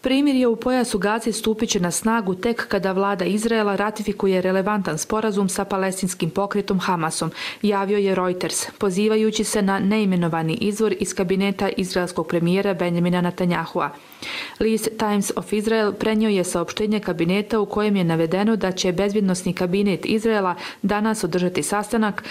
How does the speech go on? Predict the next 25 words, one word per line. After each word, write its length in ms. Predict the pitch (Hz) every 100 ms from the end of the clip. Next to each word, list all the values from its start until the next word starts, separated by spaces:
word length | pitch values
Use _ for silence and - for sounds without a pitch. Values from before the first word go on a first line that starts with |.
| - -
nakon 360 | 226 226 202
kojeg 240 | 202 202 202
će 140 | 180
biti 320 | 175 202 208 -
održan 420 | 196 196 202 196
sastanak 520 | - 175 170 180 180
vlade. 340 | 180 160 151 139 - - - - - -
Sporazum 580 | - 226 214 185 160 165
koji 260 | 190 190
se 140 | 185 190
zasniva 480 | 190 208 208 226 208
na 140 | 190
američkom 520 | 190 208 220 - 185
planu 440 | 185 196 208 190 190
od 180 | 196 -
dvadeset 540 | - 196 196 202 190
tačaka 460 | 170 160 160 - - - - -
predviđa 540 | 214 208 226 202 208 -
potpuno 380 | 220 220 220 196
povlačenje 600 | 180 175 190 196 214 196 -
izraelskih 580 | 208 190 185 185 180 -
trupa 360 | 208 202 175
iz 160 | 151 -
pojasa 420 | 202 185 165 -
Gaze, 440 | 170 196 208 226